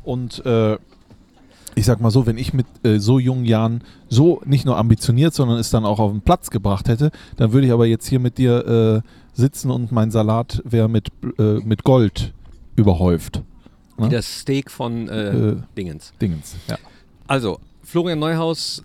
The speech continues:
Speaker 2: äh, sehr ambitioniert, sehr motiviert. Du hast das neue System gerade angesprochen von, äh, Marco Rose. Das ist ja das, was immer
Speaker 1: Ey, ist ein großes Thema hier, oder?
Speaker 2: Äh, es
Speaker 1: Wahnsinn.
Speaker 2: ist ein großes Thema. Es ist eigentlich in jedem Pressegespräch, hier gibt's jeden Tag mindestens ein Pressegespräch mit den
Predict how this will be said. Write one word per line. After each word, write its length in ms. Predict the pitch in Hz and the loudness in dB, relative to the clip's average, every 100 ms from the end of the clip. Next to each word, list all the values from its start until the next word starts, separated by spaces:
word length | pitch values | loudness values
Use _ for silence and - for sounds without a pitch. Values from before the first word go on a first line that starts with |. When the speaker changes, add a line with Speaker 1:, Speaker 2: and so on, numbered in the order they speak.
| - | -12
Speaker 2:
äh, 200 | 131 131 | -6 -6
sehr 260 | 120 127 151 | -4 -6 -6
ambitioniert, 540 | 147 143 - 143 147 | -6 -8 -8 -6 -4
sehr 120 | 131 127 | -4 -2
motiviert. 480 | 139 175 156 170 | -2 -4 -4 -4
Du 60 | 151 | -4
hast 120 | 147 | -6
das 140 | 143 147 | -8 -6
neue 220 | 147 135 | -4 -4
System 340 | 123 - 156 | -6 -6 -6
gerade 180 | 98 98 | -4 -6
angesprochen 560 | 92 92 - 90 95 87 | -6 -10 -8 -8 -8 -10
von, 500 | - 107 101 95 85 | -8 -6 -4 -6 -8
äh, 180 | 92 95 | -8 -6
Marco 320 | 92 - 104 | -6 -4 -4
Rose. 560 | 90 104 113 117 135 127 - - | -2 -2 -4 -4 -6 -10 -18 -14
Das 120 | 113 113 | -12 -12
ist 100 | 120 | -10
ja 100 | 101 | -8
das, 240 | 117 - | -8 -8
was 220 | 104 - - | -10 -10 -8
immer 320 | 117 98 90 | -6 -6 -6
Speaker 1:
Ey, 100 | 110 | -6
ist 100 | 98 | -4
ein 80 | 107 | -4
großes 320 | 107 131 123 | -2 -2 -2
Thema 240 | - 123 87 | -2 0 0
hier, 160 | 87 | 0
oder? 240 | 95 147 190 | 0 0 -2
Speaker 2:
Äh, 140 | - | -6
es 120 | 131 | -4
Speaker 1:
Wahnsinn. 160 | 202 - | 0 0
Speaker 2:
ist 120 | 175 | 0
ein 60 | 160 | -4
großes 400 | 135 156 156 139 | -4 -6 -6 -8
Thema. 400 | 170 165 165 156 | -4 -4 -6 -8
Es 220 | 127 - | -10 -14
ist 320 | - 127 - - | -14 -14 -14 -14
eigentlich 400 | 107 127 143 - | -10 -8 -8 -8
in 80 | 127 | -6
jedem 240 | 131 147 | -4 -4
Pressegespräch, 760 | - 131 135 160 151 - 151 156 | -6 -8 -8 -6 -8 -6 -6 -4
hier 80 | 135 | -6
gibt's 200 | 120 - | -8 -8
jeden 220 | 135 139 | -6 -6
Tag 240 | 139 131 123 | -6 -8 -6
mindestens 400 | 131 143 135 - | -6 -6 -10 -12
ein 220 | 98 131 | -12 -10
Pressegespräch 760 | - 143 131 127 - 123 131 | -10 -8 -8 -8 -6 -6 -6
mit 120 | 135 123 | -8 -6
den 140 | 110 | -6